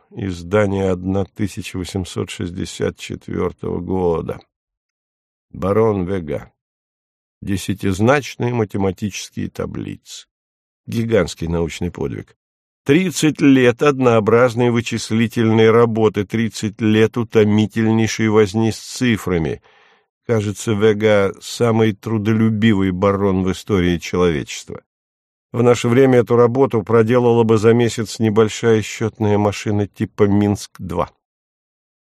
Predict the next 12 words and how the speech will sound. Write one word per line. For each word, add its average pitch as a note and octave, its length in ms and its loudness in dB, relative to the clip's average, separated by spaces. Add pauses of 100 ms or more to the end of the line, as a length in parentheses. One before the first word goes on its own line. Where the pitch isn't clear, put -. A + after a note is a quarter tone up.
Может D3+ 240 -4
быть, A2+ 400 -6 (480)
когда-нибудь A2 840 0 (240)
люди A#2 400 0
будут G#2+ 460 0
так G#2+ 240 2
же G#2 120 0
неохотно G#2 540 0
восхищаться F#2+ 880 -6
подвигом F2 760 -2 (560)
Льва F2 320 2
Толстого. - 680 -6